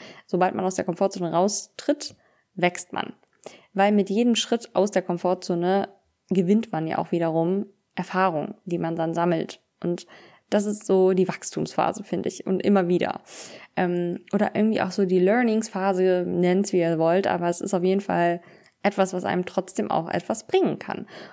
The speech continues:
Und so sehe ich das auch, dass Komfortzone ermöglicht einem super viel. Ich habe euch da auch ein paar gleich, ein paar Beispiele für. Ermöglicht einem super viel und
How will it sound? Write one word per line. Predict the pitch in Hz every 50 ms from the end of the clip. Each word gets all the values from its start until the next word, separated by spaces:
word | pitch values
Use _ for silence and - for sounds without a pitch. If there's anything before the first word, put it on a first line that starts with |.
| - _ _
Und | - 202 196 196 202 - -
so | - 180 185 202 240 262
sehe | 226 240 269 269 208
ich | 175 -
das | - 170 -
auch, | - 165 170 185
dass | - 180 175 - - - - - -
Komfortzone | - 185 180 180 - 226 269 277 - - 190 175 175 175 190 208 220 - - - _ _ _ _ _ _ _ _ _ -
ermöglicht | 180 180 180 202 254 254 - 208 196 - -
einem | - 175 175 175 175 180
super | 185 180 - 185 175 190 233 254 294 302 285 294 - - 226 220 208
viel. | - - 190 170 156 - -
Ich | 165 -
habe | 214 214 214
euch | 202 -
da | - 175
auch | 170 175
ein | 175 175
paar | - 180
gleich, | 175 165 165 170 175 - - _
ein | - -
paar | - 185
Beispiele | 170 165 165 170 - - - - 170 165
für. | - 196 180 180 208 - - - - - - - - - - - _ -
Ermöglicht | 202 202 196 202 220 247 - 214 202 -
einem | - 180 185 180
super | 175 190 226 233 - 254
viel | 240 - - 202 202 208 214 208
und | - 190 185 180 -